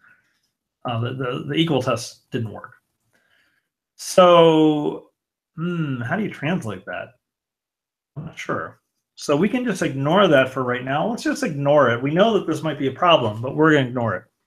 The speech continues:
So we're just gonna say, forget it. Else is like hash T. El-, else just means we're just gonna try this clause, okay? So we'll just ignore these issues,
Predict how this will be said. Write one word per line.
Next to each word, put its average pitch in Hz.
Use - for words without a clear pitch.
So 143
we're 156
just 240
gonna 185
say, 131
forget 135
it. 120
Else 156
is 135
like 127
hash 123
T. 117
El-, 165
else 180
just 170
means 143
we're 175
just 185
gonna 139
try -
this 120
clause, -
okay? 113
So 139
we'll 139
just 196
ignore 160
these 160
issues, 113